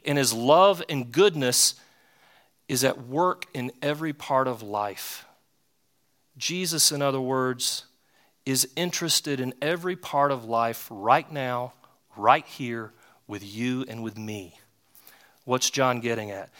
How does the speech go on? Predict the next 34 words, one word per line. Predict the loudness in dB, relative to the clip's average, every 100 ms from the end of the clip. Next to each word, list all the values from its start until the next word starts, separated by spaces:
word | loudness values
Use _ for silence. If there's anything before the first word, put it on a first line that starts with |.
| -18 -18 -10
He's | 0 4
saying | 4 4 0
Christ | -2 6 6 6 2 -2
is | -6 -6
the | -6
preeminent | -4 -2 0 0 -2
Lord | -2 2 4
over | 4 4
all | 4 2 2
things, | -2 -8 -8 -12 -12 _ _ _ -20 -18 -14 -2
even | 0 2 2
you | 0 0
and | 2
me, | 2 2
history | 2 4 4 2 2
itself, | 4 6 6 6
everything | 4 4 2 2
that's | 2 4
happening | 6 4 2
in | 4
our | 4
world | 4 2
today, | 0 2 4 4 2 -6 0
everything | 2 4 4
that | 2 2
will | 4 4
happen | 6 4 4
and | -2
has | 2 4 4 4
happened | 4 4 2 -6 -8 -16 -6
through | -6
creation | -4 2 4 6 4 4 2
and | 0
providence. | 8 10 10 8 0 -2 -2 -2